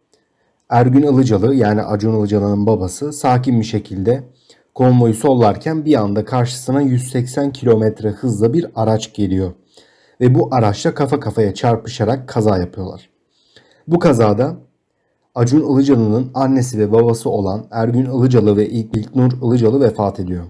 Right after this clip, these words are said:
Aynı zamanda Acun Ilıcalı'nın kızının da vücudunda on sekiz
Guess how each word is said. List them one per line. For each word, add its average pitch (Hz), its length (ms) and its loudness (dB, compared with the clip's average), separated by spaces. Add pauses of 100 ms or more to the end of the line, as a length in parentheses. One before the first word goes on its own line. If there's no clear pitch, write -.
(600)
Aynı 139 220 2
zamanda 120 440 2
Acun 123 320 0
Ilıcalı'nın 104 440 0
kızının 113 640 -2
da 120 280 -2
vücudunda 107 440 0
on 120 220 2
sekiz 110 380 -4